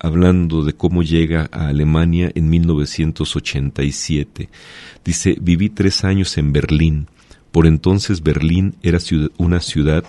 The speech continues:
en la que el muro se movía". Eh, como lo vimos también en el programa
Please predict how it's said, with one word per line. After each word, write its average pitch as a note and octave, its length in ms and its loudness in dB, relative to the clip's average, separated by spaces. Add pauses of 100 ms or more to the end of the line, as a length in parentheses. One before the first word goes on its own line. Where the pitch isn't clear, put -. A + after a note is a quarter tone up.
(360)
en E2+ 160 4
la D2+ 140 2
que - 280 -2
el D#2 180 2
muro G#2 500 2
se - 300 -4
movía". C#2+ 480 0 (500)
Eh, F2 280 6
como E2+ 420 4
lo E2+ 140 4
vimos A#2 320 0
también F2 640 0
en D2+ 320 -2
el D2 140 -2
programa D#2 600 0